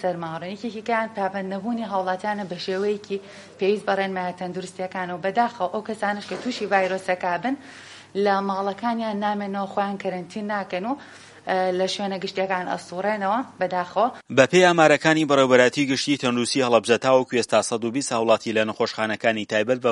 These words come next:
Speaker 2: ڤایرۆسی کۆرۆنا و لە هەڵەبجە گیانیان لەدەستداوە. لەو ڕێژەیە چل و هەشت کەسیان خەڵکی دەرەوەی پارێزگاکە بوون و چوار هەزار و شەسەد و نۆزدە پشکنین ئەنجام دراون و دوو هەزار و هەسەد حاڵەتی توشبوون و دوو هەزار و شەشسەد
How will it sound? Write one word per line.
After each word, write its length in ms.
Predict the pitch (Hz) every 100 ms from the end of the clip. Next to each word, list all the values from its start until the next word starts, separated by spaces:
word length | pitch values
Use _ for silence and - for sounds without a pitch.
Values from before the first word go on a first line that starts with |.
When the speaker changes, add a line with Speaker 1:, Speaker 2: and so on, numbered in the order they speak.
| 107
Speaker 2:
ڤایرۆسی 420 | 104 127 - 123
کۆرۆنا 320 | 110 107 104 101
و 80 | 98
لە 60 | 101
هەڵەبجە 400 | 107 104 104 127 156 _ 113
گیانیان 440 | 113 135 127 110 104
لەدەستداوە. 580 | 101 107 92 107 101 95 - _ 107
لەو 120 | 107 107
ڕێژەیە 400 | 107 110 107 98
چل 140 | - 107
و 120 | 101
هەشت 160 | 135 -
کەسیان 340 | 120 - 104 101
خەڵکی 300 | 110 110 107 117
دەرەوەی 340 | 127 117 107
پارێزگاکە 520 | 107 104 98 104 104 110
بوون 140 | 104
و 140 | 127 165 -
چوار 260 | - 113 110 107
هەزار 240 | 107 107
و 100 | 104 -
شەسەد 280 | 107 117 110
و 100 | 107
نۆزدە 260 | 104 101 117
پشکنین 340 | - - 107 104
ئەنجام 320 | 104 131 131
دراون 300 | 110 107 104
و 120 | 143 160 -
دوو 180 | 113 113
هەزار 260 | 107 107 104
و 100 | 98
هەسەد 280 | 107 - 123 -
حاڵەتی 400 | 107 107 - 107
توشبوون 380 | 110 101 113 117
و 120 | 147 - 113
دوو 200 | 113 101
هەزار 300 | 107 101 104
و 80 | 104 -
شەشسەد 380 | - 98 - 127